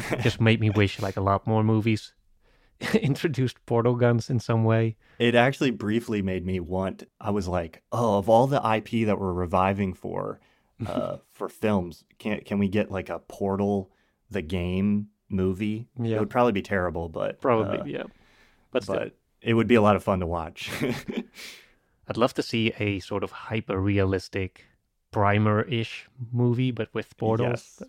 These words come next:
Speaker 1: with Portal. That would be great.
Speaker 2: But yeah, that aside.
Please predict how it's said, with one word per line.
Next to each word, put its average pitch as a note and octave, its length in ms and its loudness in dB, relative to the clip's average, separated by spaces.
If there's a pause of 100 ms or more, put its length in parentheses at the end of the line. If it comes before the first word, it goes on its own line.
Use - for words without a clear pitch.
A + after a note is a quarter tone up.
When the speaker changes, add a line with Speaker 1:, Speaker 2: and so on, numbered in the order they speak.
(180)
Speaker 1:
with - 240 -10
Portal. G2 460 -10
That F#2 100 -8
would - 140 -10
be G2 80 -10
great. - 300 -8
Speaker 2:
But A2+ 200 -4
yeah, - 120 -8 (920)
that C3 220 2
aside. - 340 -10